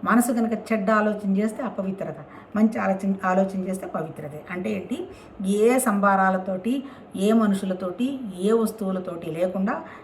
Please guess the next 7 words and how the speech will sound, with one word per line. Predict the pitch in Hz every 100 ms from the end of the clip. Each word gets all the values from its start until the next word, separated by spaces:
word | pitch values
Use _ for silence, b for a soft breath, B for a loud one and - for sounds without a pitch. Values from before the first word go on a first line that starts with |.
| -
నీలో | 208 220 196 294
నువ్వు | 262 180
కూర్చొని, | - 180 - 185 240 359 B B - 208
నువ్వు | 240 226
నీ | 220
మనసుకు | 220 202 226 - - 233 226 196 -
శబ్దం | 214 190 - 226